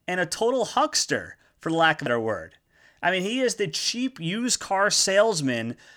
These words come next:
that you try to get, you know, a, a, you're trying to get rid of a two thousand and two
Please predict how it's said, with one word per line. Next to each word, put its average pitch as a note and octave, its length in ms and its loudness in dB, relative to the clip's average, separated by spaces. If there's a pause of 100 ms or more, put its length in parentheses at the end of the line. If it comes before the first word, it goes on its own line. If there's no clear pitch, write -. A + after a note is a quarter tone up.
(140)
that D#3+ 200 2
you G3 200 -4
try G3+ 320 0
to F#3 80 0
get, E3 380 0
you F#3+ 100 -4
know, D3+ 200 6
a, C#3 160 4
a, C3+ 280 2 (400)
you're G3 120 -4
trying G#3+ 320 4
to B2+ 180 0 (420)
get - 220 2
rid F#3+ 160 0
of D#3+ 120 0
a C#3+ 180 4
two - 260 -4
thousand G3 440 4
and C#3+ 200 0
two C3+ 580 0